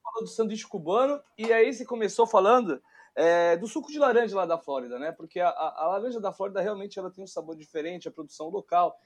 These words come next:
Então a laranja é sempre fresca, eles produzem grandes volumes, tem alto giro. Então se tivesse aqui na minha frente agora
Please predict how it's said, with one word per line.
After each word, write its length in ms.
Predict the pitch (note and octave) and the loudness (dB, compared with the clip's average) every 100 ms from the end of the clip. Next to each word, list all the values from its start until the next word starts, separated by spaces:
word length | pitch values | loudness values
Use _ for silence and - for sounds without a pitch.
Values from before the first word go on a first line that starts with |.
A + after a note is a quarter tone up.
| _ | _
Então 160 | - F3+ | -2 2
a 40 | |
laranja 260 | F3+ F3 E3+ | 2 0 -4
é 20 | |
sempre 300 | - E3+ G#3+ | -8 -10 -10
fresca, 360 | F#3 E3+ D#3+ D3 | -6 -6 -6 -12
eles 140 | D#3 | -16
produzem 300 | D3+ D#3+ F3 | -16 -14 -12
grandes 200 | E3+ E3 | -10 -10
volumes, 360 | G3 F3+ F3+ D#3 | -10 -8 -8 -10
tem 160 | D#3 | -8
alto 260 | D#3+ E3 G#3+ | -6 -6 -8
giro. 320 | C#3+ E3+ F3+ - _ _ _ | -10 -8 -8 -12 _ _ _
Então 140 | G3 A3+ | -6 -6
se 180 | - | -8
tivesse 360 | F#3+ F#3+ B3 A#3+ | -8 2 2 2
aqui 140 | A3 | -8
na 100 | G#3+ | -8
minha 220 | G#3 D4 C#4 | -6 -4 -4
frente 340 | A3 G#3+ - | -6 -8 -10
agora 420 | F#3+ D#3+ D#3 D#3 | -6 -2 -2 -4